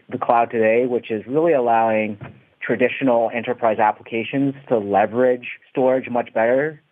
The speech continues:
than they can today with the, uh, current cloud services, specifically around storage. What you'll see is, you know, things like S three or Glacier,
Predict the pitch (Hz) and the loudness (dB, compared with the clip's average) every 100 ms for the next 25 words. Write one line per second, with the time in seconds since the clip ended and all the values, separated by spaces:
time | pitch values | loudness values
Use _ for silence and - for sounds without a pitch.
0 | _ 113 110 110 - 120 110 107 107 123 | _ -4 -4 -6 -8 -8 -2 2 2 2
1 | 139 127 120 - 113 120 113 110 - 135 | -2 -2 -4 -2 -4 -4 -4 -4 -2 0
2 | 135 - 135 139 156 143 151 165 170 156 | 0 0 0 0 -4 -6 -4 -2 -2 -4
3 | - - 110 123 135 139 131 131 131 139 | -14 -10 -6 -6 -2 0 2 0 -2 0
4 | 139 139 - - - - _ _ _ - | 0 0 -4 -16 -20 -20 _ _ _ -6
5 | 135 147 147 147 127 110 117 101 - 127 | -2 0 0 0 0 0 -4 -6 -4 -4
6 | 123 113 104 107 - - 120 117 113 101 | -2 -2 -2 -4 -4 -4 0 2 2 0
7 | 90 104 110 - 117 104 104 101 | 0 -2 -2 0 0 2 2 0